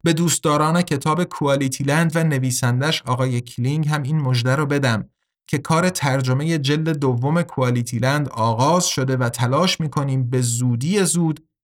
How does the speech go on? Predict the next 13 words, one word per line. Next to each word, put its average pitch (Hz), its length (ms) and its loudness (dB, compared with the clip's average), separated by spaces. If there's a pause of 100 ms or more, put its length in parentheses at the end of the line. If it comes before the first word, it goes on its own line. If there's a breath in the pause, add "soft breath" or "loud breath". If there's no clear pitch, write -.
(140)
این 196 160 4
کتاب 147 420 0
رو 135 60 2
هم 127 200 2
تقدیم 117 580 0
حضورتون 110 520 -4
کنیم. - 360 -10 (960)
فعلاً 156 800 0 (160)
و 131 140 2
در 127 240 0
انتهای 131 540 2
فصل 120 360 -2
چهارم 123 760 0